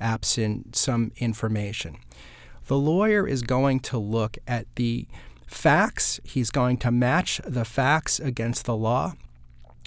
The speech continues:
and perhaps even the jury instructions or the elements of the cause of action. The lawyer is gonna be able to identify certain schemes, for example, like stuffing the distribution channel.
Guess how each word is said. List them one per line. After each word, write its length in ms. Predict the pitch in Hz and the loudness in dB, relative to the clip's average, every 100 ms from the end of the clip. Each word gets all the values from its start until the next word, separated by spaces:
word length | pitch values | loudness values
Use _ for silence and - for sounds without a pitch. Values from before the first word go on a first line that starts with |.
| - | 2
and 140 | 120 | 4
perhaps 540 | - 135 127 131 - - | 6 4 4 2 2 0
even 320 | 131 127 120 | 0 2 2
the 80 | 113 | 2
jury 360 | 104 123 143 | 2 2 4
instructions 800 | 147 151 - 151 156 - 156 143 | 2 0 0 -2 -2 -2 -2 0
or 60 | 113 | 0
the 160 | 110 - | -2 0
elements 540 | 131 151 160 151 - | 2 2 2 0 -2
of 80 | 143 | -4
the 60 | |
cause 360 | - 151 143 139 | 0 2 4 2
of 80 | 143 | 0
action. 480 | 139 147 - 151 135 | 0 0 -2 -2 -2
The 80 | |
lawyer 320 | 120 123 143 151 | 0 2 4 2
is 120 | 143 | 0
gonna 180 | 135 120 | -2 0
be 140 | 123 | 0
able 200 | 120 120 | 0 -2
to 180 | - 113 | -2 -4
identify 760 | 110 110 120 143 135 135 127 | -2 0 0 0 -2 -2 0
certain 380 | 120 - 123 123 | -2 -2 -2 -2
schemes, 600 | - - 131 143 151 - | -2 0 0 0 -2 -4
for 140 | - | -4
example, 480 | 123 123 127 127 131 | -4 -2 -2 -2 -2
like 200 | 123 110 | -2 -2
stuffing 480 | - 127 123 135 127 | -2 0 0 0 0
the 60 | 110 | 0
distribution 760 | 123 - 120 113 127 - 147 | -2 -2 -4 0 -2 0 -2
channel. 460 | - 147 151 160 | 0 0 0 -2